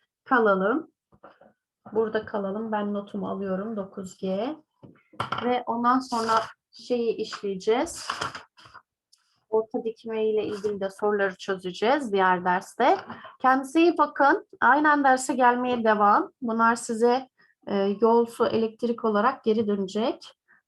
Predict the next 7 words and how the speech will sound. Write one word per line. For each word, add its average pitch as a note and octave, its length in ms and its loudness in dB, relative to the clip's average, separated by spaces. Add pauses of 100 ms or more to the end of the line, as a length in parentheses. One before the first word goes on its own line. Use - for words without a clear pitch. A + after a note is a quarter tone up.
Görüşürüz. A#3 800 0
İyi, G#3 260 -6 (420)
iyi G#3+ 140 0
dersler A3 560 4
diliyorum. G#3 720 -2
Bay G3 220 -2
bay. G3+ 180 -4